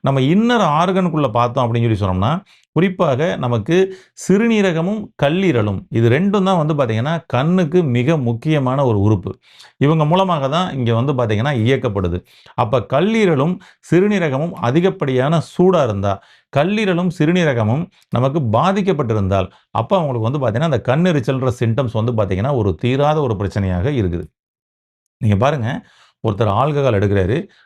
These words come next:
ஆல்கஹால் எடுத்த உடனே உடனடியா போயிட்டு வந்து பாத்தீங்கன்னா லிவரை தான் அஃபெக்ட் பண்ணுது. லிவரை அஃபெக்ட் பண்ண உடனே அவருடைய கண்ணு பாத்தீங்கன்னா ரெட்டிஷ் ஆகுது. கரெக்ட்டுங்களா? அப்ப கல்லீரலுக்கும் இங்க கண்ணுக்கும் உள்ளுக்குள்ள ஒரு இன்டர்னல் லிங்க் இருக்குன்றத நீங்க ஃபீல் பண்ணுவீங்க. இப்ப அதே போல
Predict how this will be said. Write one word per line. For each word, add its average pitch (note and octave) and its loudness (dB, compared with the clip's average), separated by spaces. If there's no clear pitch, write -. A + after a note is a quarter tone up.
ஆல்கஹால் D3 0
எடுத்த B2 0
உடனே B2+ 0
உடனடியா B2+ 0
போயிட்டு A#2 -2
வந்து A#2 -2
பாத்தீங்கன்னா G#2 -2
லிவரை B2 2
தான் C3 -2
அஃபெக்ட் A2+ -4
பண்ணுது. F#2+ 0
லிவரை D#3+ 2
அஃபெக்ட் E3+ -2
பண்ண B2+ -2
உடனே E3 0
அவருடைய A2+ 2
கண்ணு F3 2
பாத்தீங்கன்னா B2+ 0
ரெட்டிஷ் G#2+ 0
ஆகுது. F2+ -8
கரெக்ட்டுங்களா? G#2+ -2
அப்ப - -2
கல்லீரலுக்கும் D#3 0
இங்க A#2+ 0
கண்ணுக்கும் D3+ 0
உள்ளுக்குள்ள C3+ 0
ஒரு A2 0
இன்டர்னல் D#3 -2
லிங்க் C3+ -2
இருக்குன்றத A2 0
நீங்க A2 -2
ஃபீல் G#2 0
பண்ணுவீங்க. F#2 -2
இப்ப G2+ -2
அதே B2+ 2
போல D3+ 0